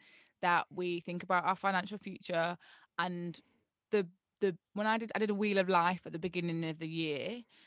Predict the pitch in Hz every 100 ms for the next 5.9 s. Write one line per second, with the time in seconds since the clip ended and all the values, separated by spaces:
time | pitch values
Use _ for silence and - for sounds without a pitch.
0 | - - 190 185 180 202 196 190 180 185
1 | 175 165 175 175 - 170 147 131 160 156
2 | 151 - - 190 190 175 160 - - -
3 | 185 190 190 180 175 175 170 160 156 151
4 | 156 156 - 156 - 135 143 - - -
5 | 202 208 214 214 196 180 175 175